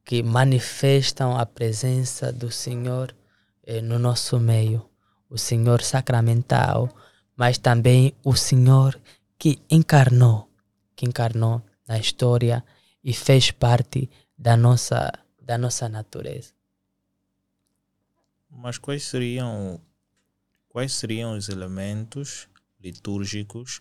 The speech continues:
Speaker 2: específicos que destacam o Natal na tradição católica?
Speaker 1: Não entendo.
Speaker 2: Quais são os elementos litúrgicos específicos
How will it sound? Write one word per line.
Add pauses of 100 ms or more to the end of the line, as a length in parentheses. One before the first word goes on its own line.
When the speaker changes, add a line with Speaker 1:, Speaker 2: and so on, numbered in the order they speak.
(140)
Speaker 2:
específicos
que
destacam
o
Natal
na
tradição
católica? (1700)
Speaker 1:
Não
entendo. (760)
Speaker 2:
Quais
são
os
elementos
litúrgicos
específicos